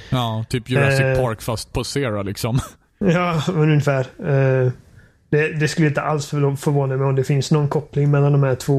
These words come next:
Speaker 2: olika släkterna av monster.
Speaker 1: Ja.
Speaker 2: Däremot så tror jag inte att de kommer se lika, jag tror inte att, eh, de i slutändan kommer se, eh,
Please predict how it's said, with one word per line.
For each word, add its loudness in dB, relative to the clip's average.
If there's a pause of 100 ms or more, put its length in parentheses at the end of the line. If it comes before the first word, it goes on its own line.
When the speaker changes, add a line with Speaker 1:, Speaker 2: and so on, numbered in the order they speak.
Speaker 2:
olika 0
släkterna -4
av 0
monster. 0 (260)
Speaker 1:
Ja. -2
Speaker 2:
Däremot 0
så -2
tror 0
jag 0
inte 0
att -8
de 0
kommer 0
se 0
lika, 0 (1040)
jag 0
tror 0
inte 0
att, -6
eh, 2
de 0
i 2
slutändan 0
kommer 0
se, 0
eh, -2